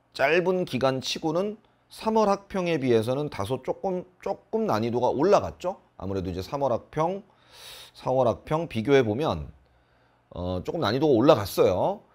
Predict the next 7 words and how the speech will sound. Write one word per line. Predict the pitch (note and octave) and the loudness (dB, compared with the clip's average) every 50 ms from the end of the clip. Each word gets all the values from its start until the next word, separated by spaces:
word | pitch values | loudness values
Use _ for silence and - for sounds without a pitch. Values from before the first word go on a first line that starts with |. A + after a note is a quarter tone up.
| _ _ - - - _ _ | _ _ -20 -20 -20 _ _
물론, | - - D3 F#3 G3+ G#3 G#3+ G#3+ G#3 F#3+ - _ _ _ - | 0 4 6 8 8 8 8 6 4 -2 -8 _ _ _ -6
어, | - G#2 G#2+ A2 G#2+ G#2+ G#2+ G#2+ G#2+ | -2 0 2 4 4 4 2 2 0
컷은요. | - - - - G3+ - - E4+ D4 G#3+ A#2 F#2+ F2 G2 C#3 G3 B3+ - _ _ _ _ _ _ _ _ _ _ - | -2 -6 -4 -2 -2 -2 -2 -2 -2 0 0 0 0 -2 -2 -4 -6 -10 _ _ _ _ _ _ _ _ _ _ -10
컷은 | - - A#3+ A#3+ A#3 A#3+ A#3+ A#3+ | -2 0 0 0 0 0 -4 -4
삼월 | A#3 A#3 - C4 B3 B3+ B3+ A#3+ | -4 -4 -4 -2 0 0 2 0
학평이랑 | A3+ A#3 - - G3+ F#3+ F#3 F3 F3+ F3+ | 0 -2 -6 -6 -4 -4 -2 -4 -4 -4
대동소이합니다. | - A#2 G#2+ B2+ D#3+ E3 D3+ - D3 B2+ A#2 B2 E3 G3 G3+ C3+ D#2+ D2+ D2+ F2+ A#2+ E3+ F#3+ | -2 -2 0 0 0 -2 -2 -2 -2 -2 -2 -2 -4 -6 -8 -6 -6 -6 -6 -6 -6 -8 -8